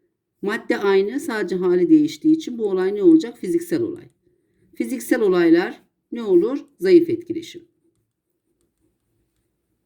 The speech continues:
Enerji nerede? Ürünlerde. Dolayısıyla bu olay gerçekleşmesi egzotermiktir. Yani dışarıya ısı verilmiştir. Şuraya baktığımız zaman amonyak. Bakın girenlerde amonyak,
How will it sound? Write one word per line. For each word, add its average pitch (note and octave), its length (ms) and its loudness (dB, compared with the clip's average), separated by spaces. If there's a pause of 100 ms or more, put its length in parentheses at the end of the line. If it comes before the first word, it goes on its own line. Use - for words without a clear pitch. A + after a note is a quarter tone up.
(1080)
Enerji A#3+ 440 -4
nerede? F#3+ 340 0
Ürünlerde. F3+ 960 0
Dolayısıyla G3 600 -2
bu G#3 100 -2
olay F#3+ 240 0
gerçekleşmesi F3 1080 -2 (280)
egzotermiktir. D3 840 -2
Yani F#3+ 600 0 (140)
dışarıya F3 640 0
ısı F#3 240 -10
verilmiştir. - 720 -2 (840)
Şuraya C#4+ 320 2
baktığımız A3+ 500 -8
zaman F3+ 360 -2
amonyak. E3+ 680 0
Bakın E3 240 -4
girenlerde G3 560 -4
amonyak, A3+ 680 -4